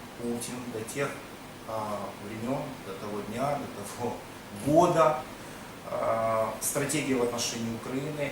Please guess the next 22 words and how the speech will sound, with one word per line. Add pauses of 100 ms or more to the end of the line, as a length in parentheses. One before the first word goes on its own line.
а, (280)
будет, (140)
а, (140)
дестабилизирующей. (640)
Удастся
ли
Украину (720)
переломать, (640)
а,
аннексировать
отдельные (240)
участки (120)
ее
территории, (300)
это (240)
большой
вопрос, (120)
многое
зависит
от (180)
Украины,
позиции